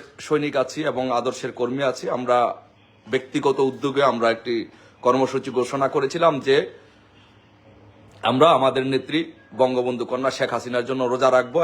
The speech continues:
এবং দুই রাকাত নফল পড়ে, নফল নামাজ পড়ে তার জন্য দোয়া করব, তার সুস্বাস্থ্য কামনা করে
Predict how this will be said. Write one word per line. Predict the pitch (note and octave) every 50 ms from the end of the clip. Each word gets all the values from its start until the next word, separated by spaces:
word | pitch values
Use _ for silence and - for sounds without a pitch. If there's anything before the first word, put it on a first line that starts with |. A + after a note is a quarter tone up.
| C#3
এবং | A#2+ A#2+ A#2 A2+
দুই | A2 B2+
রাকাত | A#2+ A#2+ A#2+ B2+ B2 - - -
নফল | G#2 G#2+ A2 G#2 A#2 A2+ G#2+ G#2+ -
পড়ে, | C3+ D3+ - - - - - - G#2
নফল | A2+ A#2 A#2 A#2
নামাজ | A2+ A#2 A#2+ A#2+ A2+ - -
পড়ে | E3 F#3
তার | - G#2+ G2 G2
জন্য | F#2+ G#2 G2 G2+ F2+
দোয়া | F#2 G2 G2 - -
করব, | E2 - - - - - _ _ _ _ _
তার | - G#2
সুস্বাস্থ্য | - - G#2+ G2+ G#2+ G#2 - - - - C3+ C3 - -
কামনা | - G#2+ G2+ A2 A2+ -
করে | - C3 A#2